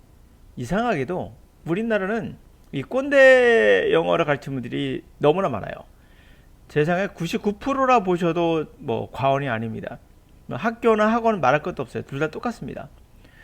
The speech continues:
그럼 꼰대 영어가 뭐냐? 아까 말씀드린 대로 이제 그러면 예를 한번 들어볼게요. 지금 보는 문장에 이렇게 하면 이제 꼰대 영어예요. 구문 독해를 자신이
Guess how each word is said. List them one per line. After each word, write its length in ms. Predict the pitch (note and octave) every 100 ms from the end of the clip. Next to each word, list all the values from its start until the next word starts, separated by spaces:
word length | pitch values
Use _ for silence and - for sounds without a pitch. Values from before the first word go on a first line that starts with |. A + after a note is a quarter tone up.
| - - - - - -
그럼 180 | - C#3+
꼰대 260 | A3+ A#3 A#3
영어가 260 | G#3 G3+
뭐냐? 560 | C3+ A#2 A2+ G#2+ B2 F2+ G2 - - _ - -
아까 200 | D3+ D3+
말씀드린 480 | D3 D#3 D3+ C#3
대로 240 | B2 C3+ B2
이제 240 | A2+ G#2+ G#2 _ - - -
그러면 420 | A#3 B3 E3 B2 - - - - - - - - - - - - -
예를 120 | D#3
한번 140 | E3 B2+
들어볼게요. 460 | G#2+ G2 G#2+ C#3 - - _ - _ _ - - - - _ - - _
지금 280 | - E3 F3+
보는 260 | D#3 F3 E3+
문장에 800 | C#3 C#3+ D3 C3 D3 E3 F2 - - - - -
이렇게 280 | D#3 F3+ G3+
하면 160 | F#3 D#3
이제 160 | C3+
꼰대 320 | A#2+ A3+ G#3
영어예요. 400 | D3+ G#2 F2+ E2+ - - - _ - _ - - _ - - _ - - - - _ -
구문 260 | F3+ A3
독해를 680 | A#3 A3 A3 G3+ G3+ G3 F#3+
자신이 960 | F3+ D3 F3 - F#3 F3+ F3+ E3+ D3